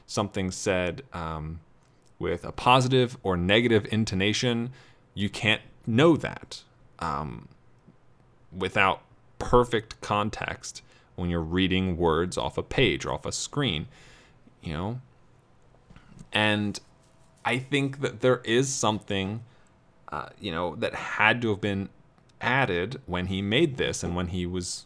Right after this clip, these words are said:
you know, providing this script for everybody who performed in the film. Because when you look at these two kids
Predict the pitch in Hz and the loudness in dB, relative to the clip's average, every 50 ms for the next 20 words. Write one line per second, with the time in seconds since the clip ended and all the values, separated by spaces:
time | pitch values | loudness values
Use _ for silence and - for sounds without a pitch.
0 | - - - - - 98 101 80 76 85 95 95 - _ - - - - - - | -18 -20 -20 -12 -8 -8 -6 -4 -4 -6 -6 -8 -12 _ -20 -20 -20 -16 -8 -8
1 | 92 82 87 82 90 98 98 95 95 95 90 95 92 - - - - - 131 160 | -6 -2 2 2 4 4 4 2 0 0 -2 -4 -4 -4 -6 -4 0 2 0 0
2 | - - - - - 85 82 80 85 85 82 87 82 85 85 85 87 85 82 - | 0 -4 -12 -4 -2 -2 -2 -2 -2 -2 -2 0 0 0 -2 -2 -2 -4 -4 -6
3 | - 90 - - 131 135 127 104 92 - 78 80 85 90 - - - 165 131 95 | -10 -12 -4 0 2 2 2 2 0 -2 -2 -4 -4 -4 -6 0 0 2 2 2
4 | 90 - - - - - - - - - - - - - - - - - - _ | -2 -4 -10 -20 -20 -20 -20 -20 -20 -20 -20 -20 -20 -20 -20 -20 -20 -20 -20 _
5 | _ - - _ _ _ _ _ _ - _ _ _ _ _ _ _ - _ _ | _ -20 -20 _ _ _ _ _ _ -20 _ _ _ _ _ _ _ -20 _ _
6 | _ _ _ _ _ - _ _ _ - 131 135 127 131 - 139 127 123 120 117 | _ _ _ _ _ -20 _ _ _ 0 0 0 0 2 4 6 8 8 8 8
7 | 120 113 113 113 - - - _ 113 120 123 127 127 123 117 120 151 151 - 156 | 6 4 2 0 -4 -8 -6 _ 2 2 4 6 4 6 6 6 6 6 4 0
8 | 151 - 143 131 120 - - - 117 107 113 - - 143 143 131 110 101 101 104 | 2 2 2 2 2 0 0 0 0 0 0 -2 2 4 6 6 6 6 4 2
9 | 110 113 131 139 | 0 -6 -8 -10